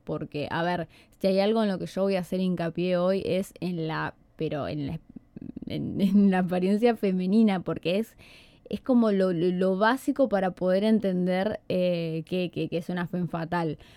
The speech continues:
Tenemos después, no sé, tenemos cientos, tenemos a Afrodita, tenemos a la Esfinge, tenemos a las sirenas, tenemos a Salomé, que tiene una historia súper interesante. A ver, a Salomé la rechazan y ella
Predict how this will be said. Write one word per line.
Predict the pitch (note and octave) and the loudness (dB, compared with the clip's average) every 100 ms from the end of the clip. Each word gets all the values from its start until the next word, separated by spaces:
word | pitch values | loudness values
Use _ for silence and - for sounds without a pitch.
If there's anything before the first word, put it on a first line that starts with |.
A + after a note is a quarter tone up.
| - - | -14 -4
Tenemos | F#3 G#3 A#3+ | 0 2 2
después, | F#3+ - B3 | 0 -2 -2
no | A#3+ | 0
sé, | A#3 - B3 | -2 -2 0
tenemos | B3+ D#4+ | 0 0
cientos, | - - C#4+ A#3+ | -4 0 2 2
tenemos | A#3+ C#4 | 0 0
a | C4 | 0
Afrodita, | G#3 G3 G3+ A#3+ G#3 F#3+ | -2 0 2 2 0 -2
tenemos | F#3+ A3+ G#3+ | -2 -2 -2
a | |
la | F#3+ | -6
Esfinge, | E3+ _ A#3 A3+ G3+ | -6 _ 2 2 0
tenemos | F3 F#3 A3 G#3+ | -2 -2 -2 -4
a | |
las | F3+ E3+ | -6 -8
sirenas, | - E3+ G3 F#3+ E3+ - - - | -6 -2 0 0 -4 -8 -20 -18
tenemos | - - C4+ | -6 -2 0
a | G#3 | -2
Salomé, | - F3 E3+ E3+ F#3 A3 F#3 - - _ | -4 -4 -2 -2 0 0 -2 -8 -20 _
que | - F3+ E3+ E3+ | -2 0 0 0
tiene | E3 A3 | 2 4
una | A#3+ | 2
historia | - G3+ A3 | 0 -4 -4
súper | A3+ A#3 | -2 2
interesante. | A#3+ G3 E3+ E3 F#3 F#3+ G3+ | 2 0 -4 -6 -4 -4 -2
A | F#3 | 0
ver, | F3 F#3 F3+ | 0 0 -2
a | D3+ D3+ | -4 -6
Salomé | E3 F3 F3+ G3 | -6 -4 -2 -2
la | A#3 | -2
rechazan | A3+ - F#3 G3 A3+ G#3 | -2 -4 -4 -2 -2 -2
y | F#3+ F3+ | 0 -2
ella | G3+ G#3 G#3 | -2 0 -2